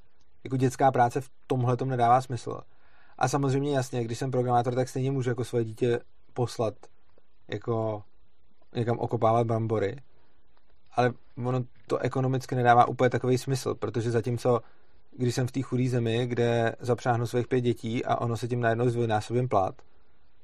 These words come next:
tak tady, pokud budu mít kvalifikovanou práci, tak neexistuje žádný rozumný počet dětí, který bych mohl za-, zapřáhnout, abych si zdvojnásobil plat. A pokud vím, že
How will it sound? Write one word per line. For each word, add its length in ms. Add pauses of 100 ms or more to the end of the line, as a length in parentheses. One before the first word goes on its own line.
(280)
tak 160
tady, 280
pokud 240
budu 140
mít 120
kvalifikovanou 540
práci, 580 (960)
tak 140
neexistuje 560
žádný 320
rozumný 440
počet 300
dětí, 260
který 220
bych 180
mohl 120
za-, 180
zapřáhnout, 520
abych 180
si 80
zdvojnásobil 540
plat. 240 (640)
A 80
pokud 280
vím, 380 (160)
že 160